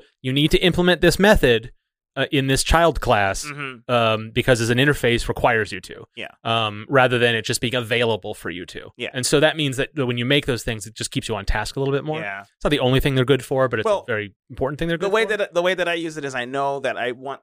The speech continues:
Speaker 2: like, a series of interactable things,
Speaker 1: Yeah.
Speaker 2: right? And so I'll make them, I guess I just made them interactables. I didn't call them I interactable. That'd be weird.
Speaker 1: Right.
Speaker 2: 'Cause it'd be two I's. Um,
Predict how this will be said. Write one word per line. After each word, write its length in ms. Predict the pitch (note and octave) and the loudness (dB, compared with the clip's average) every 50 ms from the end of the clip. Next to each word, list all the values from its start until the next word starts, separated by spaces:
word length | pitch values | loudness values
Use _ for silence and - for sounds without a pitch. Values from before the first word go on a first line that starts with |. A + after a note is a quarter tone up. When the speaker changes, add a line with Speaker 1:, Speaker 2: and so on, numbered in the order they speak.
| _ - | _ -10
Speaker 2:
like, 180 | B2 A#2 - | -10 -10 -10
a 60 | A#2+ - | -10 -10
series 340 | - - D3 C#3 C3+ A#2 | -8 -4 -4 -4 -2 -4
of 140 | B2 A#2 A#2 | -4 -6 -4
interactable 560 | - D#3 C#3+ A2+ G#2 G2+ - _ _ G2+ F#2+ | -4 -6 -4 -6 -8 -10 -12 _ _ -20 -18
things, 260 | - F#2 D#2 C#2+ E2+ - | -18 -20 -20 -20 -14 -10
Speaker 1:
Yeah. 100 | G#2+ A#2 | -10 -10
Speaker 2:
right? 120 | A#2 - _ A2+ | -10 -12 _ -16
And 100 | G#2+ - | -12 -8
so 100 | B2 G#2+ | -4 -2
I'll 240 | G#2+ A2 A2 G#2+ | -2 -2 -2 -4
make 280 | A2 B2 A#2 A#2 A2+ _ | -4 -6 -8 -8 -8 _
them, 260 | - A2+ G#2 G2 E2+ _ - | -14 -14 -14 -16 _ _ -20
I 80 | A2 | -20
guess 160 | - A#2+ - A#2 | -18 -16 -14 -14
I 60 | G2 | -12
just 180 | A2 - - | -14 -14 -12
made 160 | G#2 G#2 G#2 G2 | -12 -14 -14 -14
them 80 | F2+ | -16
interactables. 560 | E2 G2 F2+ E2 F2+ F2 - _ _ E2 E2 | -18 -16 -16 -16 -16 -18 -20 _ _ -20 -20
I 40 | F#2 | -20
didn't 140 | F#2 G2 E2+ | -20 -20 -20
call 140 | - F#2 F2+ | -18 -16 -16
them 100 | F2 E2+ | -10 -6
I 180 | G2 G#2+ G#2+ G#2 | -4 -4 -4 -4
interactable. 480 | F2+ F#2+ E2+ F2 F2 F2 _ G2 F#2+ F2 | -6 -12 -16 -16 -18 -18 _ -20 -20 -18
That'd 140 | F#2 F#2 F2 | -18 -20 -20
be 80 | F2+ | -20
weird. 200 | F2+ F2+ E2+ E2+ - | -20 -20 -16 -8 -4
Speaker 1:
Right. 200 | A#2 G2 A#2 A#2 | -4 -4 -4 -4
Speaker 2:
'Cause 80 | - - | -8 -10
it'd 100 | - G#2 F#2+ | -12 -14 -20
be 60 | F#2 | -14
two 140 | - G#2+ G#2 | -10 -8 -8
I's. 240 | F2+ F2 F2 - _ | -8 -10 -12 -10 _
Um, 380 | C#3 D3+ D#3 C#3+ C3 B2 A#2 | 2 2 4 4 2 0 -6